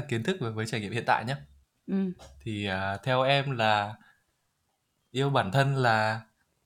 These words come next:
Speaker 1: hiểu được mình muốn gì
Speaker 2: Ừ.
Speaker 1: và hiểu được mình không muốn gì để đưa ra lựa chọn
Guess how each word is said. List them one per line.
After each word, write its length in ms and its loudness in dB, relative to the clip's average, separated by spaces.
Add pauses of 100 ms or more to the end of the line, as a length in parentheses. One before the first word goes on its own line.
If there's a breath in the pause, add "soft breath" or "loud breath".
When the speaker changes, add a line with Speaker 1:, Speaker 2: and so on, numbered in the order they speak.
Speaker 1:
hiểu 260 4
được 200 -2
mình 180 -2
muốn 180 0
gì 300 2 (920)
Speaker 2:
Ừ. 80 4
Speaker 1:
và 460 4 (360)
hiểu 240 0
được 160 -2
mình 240 -2
không 240 -2
muốn 200 0
gì 280 2 (580 soft breath)
để 280 -2
đưa 360 0
ra 220 -2
lựa 220 -4
chọn 300 -2